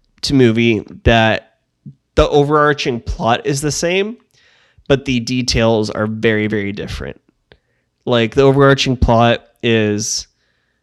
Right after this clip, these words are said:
okay, you have to go through these three trials to get to, like, find the master Easter egg to earn your spot and, you know, take over the virtual world, basically. And the trials in the book are much more, like,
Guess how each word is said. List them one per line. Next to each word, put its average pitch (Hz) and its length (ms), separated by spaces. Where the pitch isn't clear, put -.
okay, 135 240
you 127 80
have 123 80
to 123 100
go 127 120
through 131 240
these 123 200
three 123 180
trials 113 580
to - 100
get 107 240
to, 117 120
like, 107 260
find 117 220
the 117 40
master 117 320
Easter 110 340
egg 110 220
to - 140
earn 110 200
your 104 120
spot 104 680
and, 101 480
you 110 100
know, 98 300
take 127 200
over 110 220
the 107 80
virtual 107 380
world, 110 180
basically. 165 520
And 120 640
the 139 100
trials 190 640
in 139 160
the 110 60
book 117 540
are 131 120
much 123 280
more, 120 200
like, 107 420